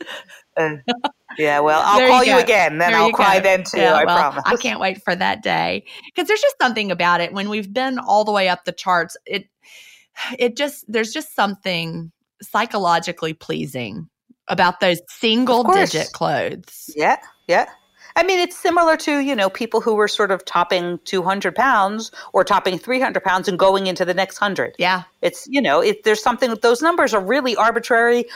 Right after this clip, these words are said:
Speaker 1: but there's something psychologically very strong about, you know, sort of
Speaker 2: Definitely.
Speaker 1: making those shifts.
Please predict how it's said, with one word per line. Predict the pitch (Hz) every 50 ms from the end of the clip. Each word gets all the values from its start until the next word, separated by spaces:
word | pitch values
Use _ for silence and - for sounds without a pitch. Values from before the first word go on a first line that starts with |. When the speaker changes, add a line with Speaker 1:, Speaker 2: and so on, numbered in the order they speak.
| - - _ _ -
Speaker 1:
but | 240 214 -
there's | 202 185 -
something | - 202 175 156 175 160
psychologically | 156 - 170 156 - 151 147 143 139 - 143 - 143 139
very | 131 135 127 131 127
strong | - - - 131 127 131 - -
about, | - - 117 - _ _ _ -
you | 151 147 -
know, | - 190 170
sort | 170 - 143 -
of | 123
Speaker 2:
Definitely. | - 170 151 127 110 170 156
Speaker 1:
making | 156 156 - 156 147 147
those | 139 139 151 - -
shifts. | - 143 - - - - - -